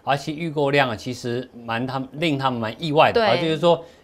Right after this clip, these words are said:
Speaker 1: 啊，销量啊，预购订单其实蛮多的。
Speaker 2: 嗯。
Speaker 1: 啊，所以这家公司的推出这辆车来讲，我认为对裕隆本身呢、啊，这个 Legion 这个品牌是有加分的。
Speaker 2: 嗯哼。
Speaker 1: 啊，所以也对它营收，我相信也是有相对这个加分的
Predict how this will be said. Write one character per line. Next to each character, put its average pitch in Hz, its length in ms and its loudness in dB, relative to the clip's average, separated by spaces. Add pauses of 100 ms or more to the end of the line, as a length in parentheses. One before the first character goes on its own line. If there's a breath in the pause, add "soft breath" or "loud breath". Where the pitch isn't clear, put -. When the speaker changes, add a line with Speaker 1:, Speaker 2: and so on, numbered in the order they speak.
(220 loud breath)
Speaker 1:
啊， 165 160 2
销 214 260 2
量 220 180 2
啊， 143 180 2
预 226 120 -2
购 202 220 2
订 220 280 -4
单 185 160 6
其 170 140 -6
实 156 80 -4
蛮 143 180 -4
多 170 220 -2
的。 151 140 2
Speaker 2:
嗯。 214 180 -4 (160)
Speaker 1:
啊， 143 160 0
所 220 140 0
以 196 200 0
这 233 160 -6
家 208 160 8
公 202 220 0
司 190 400 -4 (140)
的 131 400 4 (480)
推 202 160 2
出 196 100 -2
这 190 160 -2
辆 160 180 2
车 156 160 0
来 135 140 4
讲， 131 180 -2 (260 loud breath)
我 135 120 -2
认 202 100 4
为 180 80 2
对 185 140 0
裕 220 180 0
隆 147 240 4
本 104 240 -2
身 143 220 0
呢、 131 160 0 (300 loud breath)
啊， 113 200 0
这 117 160 -4
个 143 120 2
Legion 165 360 0
这 147 60 -6
个 135 80 -2
品 98 240 -10
牌 98 260 -8
是 - 140 -8
有 131 120 0
加 135 320 2
分 113 280 -4
的。 107 180 -4
Speaker 2:
嗯 226 200 -4
哼。 214 100 -6
Speaker 1:
啊， 135 100 4
所 175 140 0
以 175 60 -2
也 127 120 2
对 185 180 0
它 180 120 4
营 147 180 2
收， 151 160 0
我 127 80 0
相 147 220 -4
信 147 240 -6
也 110 160 -6
是 160 180 -10
有 117 160 -2
相 135 240 -4
对 127 200 -4
这 110 80 -8
个 107 120 -6
加 120 220 -2
分 120 140 -6
的 107 120 -6